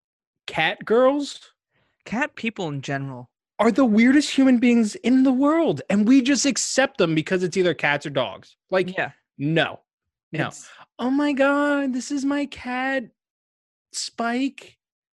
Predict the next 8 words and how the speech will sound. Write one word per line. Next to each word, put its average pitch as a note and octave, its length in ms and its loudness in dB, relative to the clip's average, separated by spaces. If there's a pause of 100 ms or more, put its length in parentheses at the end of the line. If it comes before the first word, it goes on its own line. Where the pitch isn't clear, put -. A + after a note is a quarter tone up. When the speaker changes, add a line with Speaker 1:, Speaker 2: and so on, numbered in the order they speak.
(140)
Speaker 1:
Meanwhile, F#3+ 300 0
it's F3+ 100 -6
just, - 180 -8
like, F3+ 160 -4
a F3+ 60 -2
fucking, F3+ 480 -6
like, D#3 320 -6 (600)
like, D#3+ 280 -6